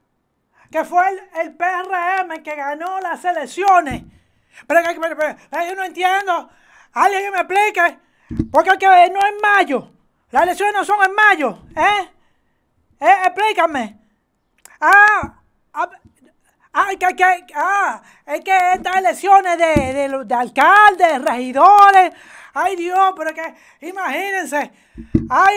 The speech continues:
ay, espíritu, ah, pero por eso es que, que hay un reperpero, una cosa. Ah, ahora me estoy recordando de un sindicalista que pasó por mi casa ayer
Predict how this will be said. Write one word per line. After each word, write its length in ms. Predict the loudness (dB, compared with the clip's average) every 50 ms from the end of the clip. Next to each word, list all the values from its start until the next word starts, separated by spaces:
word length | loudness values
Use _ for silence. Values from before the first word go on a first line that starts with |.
| 4
ay, 380 | 2 2 2 0 0 0 0 2 2 2
espíritu, 680 | 2 0 -2 -4 -4 -2 -2 -4 -4 -6 -8 -8 -6 -6 -6 -6 -8 -12 -16 -20 _ -8
ah, 180 | -4 -4 -4 -2
pero 220 | 0 0 -2 0
por 200 | 0 0 -2 0
eso 400 | 0 0 0 -2 -2 -2 0 0 2
es 300 | 2 2 2 0 0 -2
que, 460 | -4 -6 -6 -6 -6 -10 -18 -20 _ _
que 60 | -6
hay 100 | -6 -4
un 180 | -6 -8 -10 -8
reperpero, 840 | -6 -6 -6 -4 -2 -4 -4 -4 0 2 4 6 6 6 6 4
una 140 | 0 -4 -4
cosa. 300 | -4 -4 -6 -6 -8 -12 _ _ _ _ _ _ _ _ _ _ _ _ _ _ _ _
Ah, 180 | -6 -6 -4 -2 -2 -4 -4 -6 -16 _ _ _ _ _ _ _ -6 -6
ahora 320 | -6 -6 -6 -8 -10 -10 -12
me 120 | -12 -14
estoy 320 | -16 _ -16 -14 -14 -14
recordando 920 | -14 -16 -16 -16 -18 -18 -18 -18 -20 -20 -20 -18 -18 -20 -20 -20 -20 -20 -20 _ _ -20 -20 -20 -20 _ _ _ _ _ _ _ _ _ _ _ _ _ _ _ _ _ _ _ _ _ _ _ _ _ _ _ _
de 140 | -10 -8 -8
un 180 | -6 -8 -8 -8
sindicalista 880 | -8 -8 -8 -8 -10 -12 -12 -8 -8 -6 -6 -6 -8 -10 -12 -14 -16 -16
que 140 | -16 -10
pasó 420 | -6 -6 -6 -4 -4 -4 -4 -4 -4
por 200 | -4 -4 -4 -4
mi 180 | -6 -10 -6
casa 420 | -2 2 2 4 2 2 -2 -4 -6
ayer 460 | -6 -4 -2 0 0 0 0 -4